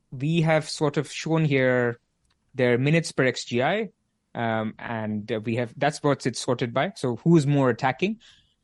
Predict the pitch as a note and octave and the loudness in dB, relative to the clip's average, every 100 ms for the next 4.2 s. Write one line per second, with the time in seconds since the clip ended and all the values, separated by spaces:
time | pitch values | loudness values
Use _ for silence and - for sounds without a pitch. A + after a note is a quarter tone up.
0 | _ _ _ - - D3 E3 D#3+ D#3 C#3+ | _ _ _ -20 -2 0 2 2 2 0
1 | - - F#3+ G#3 G#3 D#3+ D3+ - E3+ D#3+ | -4 -2 2 2 0 -4 -2 -2 2 0
2 | - F3+ F#3+ C#3 C#3 D3 - C#3 B2 - | 2 -2 0 0 2 0 2 2 2 -2
3 | B2+ A#2 - B2 B2+ A#2+ A2+ A2 G#2+ G#2+ | -4 -4 -2 0 0 0 0 2 0 0
4 | G#2 - | -4 -8